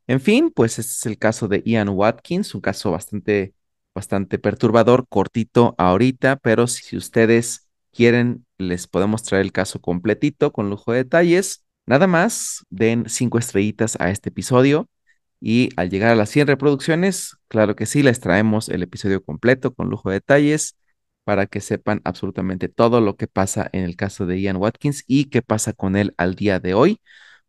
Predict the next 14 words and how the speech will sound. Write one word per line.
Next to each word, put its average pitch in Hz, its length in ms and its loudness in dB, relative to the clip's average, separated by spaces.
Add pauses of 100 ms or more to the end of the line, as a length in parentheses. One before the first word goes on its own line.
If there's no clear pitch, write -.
(120)
Por 92 160 -2
lo 87 120 -2
pronto, 123 540 2 (500)
no 110 120 0
me 110 120 2
queda 113 180 4
más 117 240 0
que 120 100 0
despedirme 139 680 0
y 160 180 2
darles 143 360 2
gracias 127 360 -2
a 123 60 -8
todos, 127 440 2